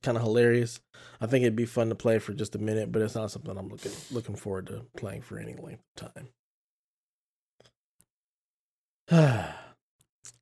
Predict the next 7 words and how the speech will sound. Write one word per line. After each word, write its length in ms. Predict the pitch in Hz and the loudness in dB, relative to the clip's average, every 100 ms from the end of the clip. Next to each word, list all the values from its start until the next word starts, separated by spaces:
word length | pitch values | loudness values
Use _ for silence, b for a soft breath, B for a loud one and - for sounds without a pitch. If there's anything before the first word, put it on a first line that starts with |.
| _ _ _ - | _ _ _ 4
Next 220 | 175 - | 4 4
story. 320 | - - - _ _ _ _ _ _ _ _ _ - | -4 -8 -16 _ _ _ _ _ _ _ _ _ 0
So 220 | - 180 | 8 10
the 120 | 156 | 10
Final 340 | - 247 370 | 8 8 10
Fantasy 420 | 302 240 226 185 156 | 8 8 6 6 2
seven 580 | - 165 143 127 113 | 6 6 6 2 0